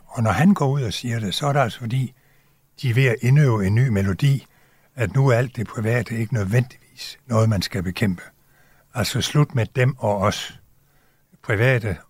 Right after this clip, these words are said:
og foreninger og, øhm, selvejende institutioner er lige så gode velfærdsinstitutioner, som dem, der er styret af kommuner og stat. Det er,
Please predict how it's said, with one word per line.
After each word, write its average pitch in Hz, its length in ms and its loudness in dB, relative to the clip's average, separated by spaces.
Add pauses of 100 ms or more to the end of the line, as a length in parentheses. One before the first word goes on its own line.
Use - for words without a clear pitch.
(140)
og 113 120 -6
foreninger 113 640 2 (720)
og, 95 280 2
øhm, 90 160 -2 (200)
selvejende 113 520 0
institutioner 113 680 -2 (580)
er 107 80 -4
lige 110 200 2
så 123 140 2
gode 107 280 0
velfærdsinstitutioner, 101 1200 -2
som 95 220 -2
dem, 104 180 2
der 107 100 0
er 90 40 0
styret 107 380 0
af 90 140 0
kommuner 92 440 0
og 80 60 -6
stat. - 380 -6 (640)
Det 147 240 4
er, 123 160 2